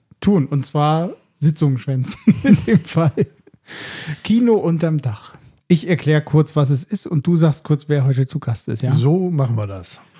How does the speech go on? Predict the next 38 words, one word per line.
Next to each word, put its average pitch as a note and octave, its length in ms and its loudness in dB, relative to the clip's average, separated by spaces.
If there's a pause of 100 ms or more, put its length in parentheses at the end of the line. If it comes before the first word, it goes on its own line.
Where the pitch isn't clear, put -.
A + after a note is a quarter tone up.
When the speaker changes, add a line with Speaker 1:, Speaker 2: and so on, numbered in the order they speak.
(120)
Speaker 1:
Also, D3+ 240 4
Speaker 2:
Und C3+ 60 -2
Speaker 1:
Kino G3+ 180 4
Speaker 2:
ich G3 60 2
Speaker 1:
unterm D#3 280 0
Dach. G#2 200 -6 (160)
Speaker 2:
fall D3 220 -2
dir C#3 180 -4
auch C3 80 -6
nicht C#3+ 160 0
ins C#3 160 -4
Wort. A2+ 320 -12 (260)
Speaker 1:
Kino G#3+ 320 4
unterm E3+ 320 2
Dach - 220 -4 (680)
<laughs> - 720 -12
ist - 400 -2 (580)
einmal F#3 380 4
die D#3 180 0
Woche D#3 300 -2
ein D#3 160 0
Termin D#3 420 2
für E3+ 200 -6
alle F3+ 460 -2
Filmfreunde E3 800 2
am C#3 140 -2
Donnerstag, D3+ 720 0
äh, C#3+ 140 0
siebzehn E3+ 460 -2
und D3+ 120 -4
zwanzig C#3 440 -2
Uhr. D3+ 240 0 (260)
Zwei F3+ 240 0
Filme C#3+ 300 2
werden C3 220 2
gezeigt C#3+ 540 -2
in G3+ 300 2
der D#3+ 360 2